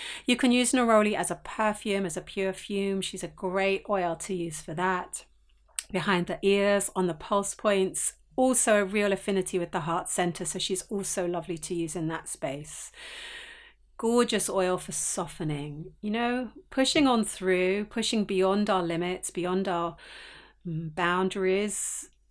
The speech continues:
which can be something that we fall into in this season when it seems like there's so much to do. Cultivating awareness, using neroli in those moments to call everything back to softness. Hmm.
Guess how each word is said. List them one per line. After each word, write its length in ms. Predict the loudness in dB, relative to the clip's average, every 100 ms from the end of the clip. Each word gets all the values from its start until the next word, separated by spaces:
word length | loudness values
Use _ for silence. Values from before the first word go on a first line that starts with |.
| _
which 420 | -6 -2 -2 -2
can 200 | 0 0
be 500 | 0 -2 0 0 -2 -6
something 440 | -4 -2 -2 0 0
that 120 | 0
we 120 | -4
fall 320 | -2 0 2
into 340 | 2 0 -2 -2
in 160 | -2
this 160 | -2 -2
season 480 | 0 0 0 -2 -2
when 140 | -4
it 120 | -4
seems 320 | -4 -2 -2
like 180 | -4 -6
there's 120 | -6
so 200 | -4 -4
much 260 | -4 -4 -6
to 100 | -6
do. 480 | -4 -4 -4 -6 -10 -14 -20 -20 -20 -20 _
Cultivating 640 | 0 0 0 -2 -2 -2 0
awareness, 640 | 2 2 2 0 -2 0
using 340 | 0 2 2
neroli 400 | 2 4 4 2
in 140 | 2 0
those 220 | -2 -2
moments 520 | -2 -2 -4 -4 -6
to 160 | -6 -10
call 720 | -10 -6 -4 -2 -2 -4 -8
everything 440 | -8 -6 -6 -4 -4
back 300 | -4 -8 -10
to 140 | -8
softness. 800 | -8 -8 -10 -10 -10 -10 -10 -12 -18 _ _ _ _ _ _ _ _ _ _ _ _ _ _ _ _ _ _ _ _ _ _ _ _ _ -10
Hmm. 280 | -8 -6